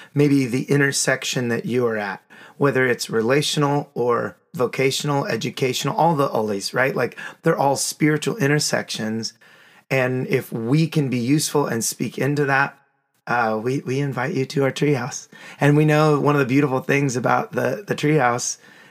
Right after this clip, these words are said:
is it's not just our sacred space. It's become very defining moments in a lot of people's lives and in their spiritual wayfaring, in their, in their journey following Jesus. And so we've even had folks that it's like, "Okay, I can't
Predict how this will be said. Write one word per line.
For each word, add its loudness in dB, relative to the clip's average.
is 2
it's -4
not 2
just -2
our 4
sacred -2
space. -2
It's -6
become -2
very 0
defining -2
moments -4
in 0
a 0
lot -2
of -8
people's -8
lives 2
and -4
in -2
their 2
spiritual 2
wayfaring, -2
in -4
their, 0
in -4
their -2
journey -2
following 0
Jesus. -2
And -2
so 4
we've 4
even 4
had 2
folks 2
that 2
it's 0
like, 2
"Okay, 2
I 2
can't 0